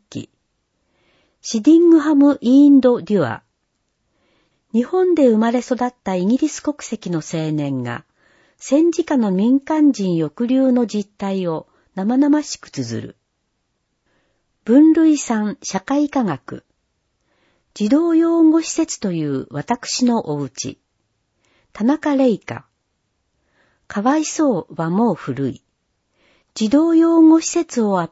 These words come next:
プデートする新しい社会的養護、入門。学び合い、発信する技術。林直行。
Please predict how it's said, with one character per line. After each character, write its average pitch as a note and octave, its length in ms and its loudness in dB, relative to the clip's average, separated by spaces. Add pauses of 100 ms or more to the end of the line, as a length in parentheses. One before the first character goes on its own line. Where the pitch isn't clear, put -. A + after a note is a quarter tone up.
プ B3+ 140 -2
デ C#4+ 160 6
ー A#3+ 40 0
ト - 120 -10
す C#3 200 -8
る A#2+ 240 -6 (440)
新 D4 400 -4
し G#3+ 320 -2
い - 140 -14 (220)
社 - 200 -8
会 D#4 260 0
的 D4+ 320 0
養 C#4 240 4
護、 A#2+ 320 -4 (400)
入 D#3 240 0
門。 C3 400 -6 (1700)
学 A#3 280 0
び D#4 180 2
合 C#4 100 -2
い、 E3+ 320 -4
発 - 260 -8
信 D4+ 300 2
す C#4+ 180 -4
る C4+ 120 2
技 A#3 140 -2
術。 - 420 -12 (1000)
林 C#4 460 -2
直 C#4+ 260 4
行。 C#3+ 480 -4